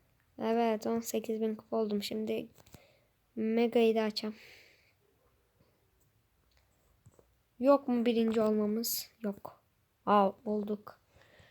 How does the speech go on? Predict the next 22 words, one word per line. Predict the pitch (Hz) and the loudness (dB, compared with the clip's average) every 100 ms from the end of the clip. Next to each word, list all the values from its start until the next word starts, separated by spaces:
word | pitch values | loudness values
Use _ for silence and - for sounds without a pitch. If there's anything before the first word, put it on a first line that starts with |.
| _ _ _ _ | _ _ _ _
Birinci | 226 226 233 247 | -2 2 2 4
oldum. | 247 226 254 269 | 4 4 0 0
On | - 233 233 - - | -2 -2 -4 -8 -6
beş | 208 220 214 | -2 -2 -4
kişi | - - 226 | -6 -4 -2
öldürdüm. | 220 208 208 202 233 247 254 _ _ _ _ - | -2 -2 -4 -4 -4 -4 -8 _ _ _ _ 2
O | 247 254 | 6 8
yirmi | 240 262 285 | 6 6 4
kupa | 277 311 | 4 2
geldi. | 294 277 233 226 233 _ _ _ _ _ _ _ _ _ _ _ _ _ _ | 4 2 0 -2 -6 _ _ _ _ _ _ _ _ _ _ _ _ _ _
Yani | 226 196 214 - _ | -8 -6 -8 -14 _
arkadaşlar | 208 208 214 208 196 | -6 -4 -4 -2 -2
daha | 202 202 | -2 -2
demin | 208 208 | -2 -4
kaybettiğim | 214 214 220 208 - 214 | -6 -8 -8 -10 -10 -8
için | 208 - 254 | -8 -10 -12
ondan. | 220 202 214 - _ _ _ _ _ _ - - 220 | -8 -8 -10 -14 _ _ _ _ _ _ -20 -10 -4
Ve | 220 220 | -2 -2
on | - 240 240 | -4 -4 -4
sekiz | 233 247 233 240 233 | -4 -4 -4 -6 -4
bin | 240 233 | -4 -2
olduk. | 233 226 220 220 220 220 | -2 -4 -4 -6 -6 -10